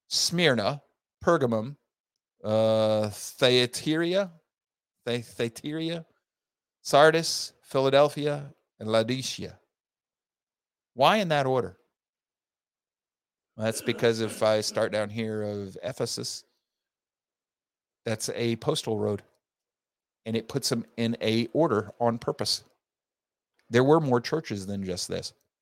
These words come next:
So this is, there's prophetic here too. This, it didn't choose these churches just randomly. And this is a little bit of an idea of what it is that he's actually trying to get at.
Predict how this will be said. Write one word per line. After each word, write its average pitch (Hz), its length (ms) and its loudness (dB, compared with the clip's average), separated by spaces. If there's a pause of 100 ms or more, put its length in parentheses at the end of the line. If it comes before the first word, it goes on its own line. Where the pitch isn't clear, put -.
(380)
So 127 180 0
this 156 260 0
is, 143 140 -6
there's 127 260 0
prophetic - 560 2
here 143 300 -2
too. 120 260 -2
This, 110 240 -4
it 101 380 -14
didn't 143 220 -6
choose 117 360 -2
these 104 400 -2
churches 92 560 -4
just - 380 -4 (360)
randomly. 104 760 0 (920)
And 123 180 0
this 147 180 2
is 151 160 0
a 135 220 4
little 151 320 0
bit 147 120 6
of 135 100 2
an 123 100 2
idea 120 400 4
of 98 80 0
what 113 280 2
it 113 100 0
is 110 260 -2
that 104 160 -6
he's 107 180 -8
actually 101 380 -4
trying 92 320 -8
to 92 40 -10
get 110 220 2
at. 95 200 -2